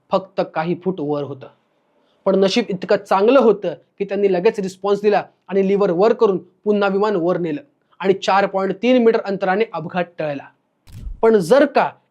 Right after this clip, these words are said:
एक सेकंद उशीर झाला असता, तर हा एव्हिएशनच्या इतिहासातला सर्वात मोठा अपघात ठरला असता. एकतर चारही विमानात एक हजार पेक्षा जास्त प्रवासी होते आणि एअर कॅनडात एकशे पस्तीस प्रवासी.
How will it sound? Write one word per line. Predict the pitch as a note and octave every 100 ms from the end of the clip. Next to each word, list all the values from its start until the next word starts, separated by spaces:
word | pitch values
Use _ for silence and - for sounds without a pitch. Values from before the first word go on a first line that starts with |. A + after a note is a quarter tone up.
| -
एक | B3+ B3+
सेकंद | A3+ A3 A3+ G#3+
उशीर | G#3 - G#3
झाला | G3 F#3 F3+
असता, | - - C#3 _ _ -
तर | D3+
हा | D#3 E3+
एव्हिएशनच्या | E3+ E3+ F#3+ F#3 F3 E3+ E3
इतिहासातला | D#3 E3+ D#3 E3
सर्वात | - D#3+ E3+ C#3+
मोठा | D3+ D3+ D#3
अपघात | C#3 D#3+
ठरला | E3 - C3+ C#3+
असता. | - - B2+ - _ _ _ _ -
एकतर | G3 G3 G3+
चारही | F#3+ F#3 G3+
विमानात | G#3+ G#3 G3+ F#3+ - _ _ G3
एक | F#3+
हजार | G3 F#3+
पेक्षा | F#3 F#3+
जास्त | F3 F3+ F#3
प्रवासी | F#3 F#3 F#3 G3+
होते | F#3+ E3+ - _ -
आणि | F3 -
एअर | E3+ F3+
कॅनडात | G3 G#3 A3
एकशे | F3 G3
पस्तीस | F3+ F3 F3+ -
प्रवासी. | D3+ C#3+ C3